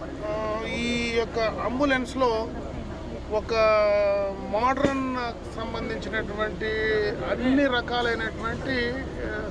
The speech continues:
సపోర్ట్లు దీంట్లో కూడా ఇవ్వడం జరుగుతూ ఉంది. ముఖ్యంగా వెంటిలేటర్కి సంబంధించి, అంటే గతంలో వెంటిలేటర్కి సంబంధించి అంబులెన్స్లో ఎక్కడా లేదు. ఎక్కడైనా, ఆ, ఆ వెంటిలేటర్ సమస్య వచ్చినప్పుడు,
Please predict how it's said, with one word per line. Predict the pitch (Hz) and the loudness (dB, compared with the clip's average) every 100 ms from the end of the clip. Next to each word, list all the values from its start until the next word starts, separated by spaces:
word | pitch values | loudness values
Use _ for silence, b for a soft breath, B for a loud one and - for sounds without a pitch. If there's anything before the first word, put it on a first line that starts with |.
| 226 | -4
సపోర్ట్లు | 233 269 262 262 | -2 0 0 0
దీంట్లో | 269 233 220 220 | -2 -4 -2 -2
కూడా | 233 233 214 - - | 0 2 2 0 -4
ఇవ్వడం | 220 233 233 | -2 0 0
జరుగుతూ | 196 185 170 | 0 -2 -2
ఉంది. | 143 - - - - - - - - - - - - | -2 -4 -4 -6 -6 -4 -4 -4 -4 -4 -4 -4 -2
ముఖ్యంగా | 226 269 277 294 285 277 269 | 0 4 6 6 4 2 0
వెంటిలేటర్కి | 233 262 285 277 240 240 | 0 2 4 4 2 -4
సంబంధించి, | 240 240 233 226 208 | -4 -4 -2 -4 -2
అంటే | 226 254 | 0 2
గతంలో | 240 240 269 277 | 2 2 2 4
వెంటిలేటర్కి | 262 247 254 294 277 262 254 - | 4 2 2 4 4 4 -4 -4
సంబంధించి | 240 254 240 240 - 285 269 262 208 | -4 -4 -2 -2 -2 0 2 0 0
అంబులెన్స్లో | 226 247 269 254 220 254 | 0 2 2 0 0 2
ఎక్కడా | 233 226 254 247 220 | 2 2 0 2 2
లేదు. | 208 226 160 - - - - - - - - - - - 170 - - 196 | 4 4 2 -6 -10 -10 -10 -10 -10 -8 -8 -8 -8 -8 -8 -6 0 2
ఎక్కడైనా, | 233 277 294 294 | 6 6 6 4
ఆ, | 285 277 220 240 233 233 233 | 2 -2 -6 -6 -6 -4 -4
ఆ | 220 214 240 247 | -2 0 0 2
వెంటిలేటర్ | 240 247 262 285 277 269 | 2 2 4 4 4 2
సమస్య | 226 240 233 240 | -6 -6 -6 -4
వచ్చినప్పుడు, | 233 - 233 214 233 254 254 | -4 -4 -6 -4 0 2 2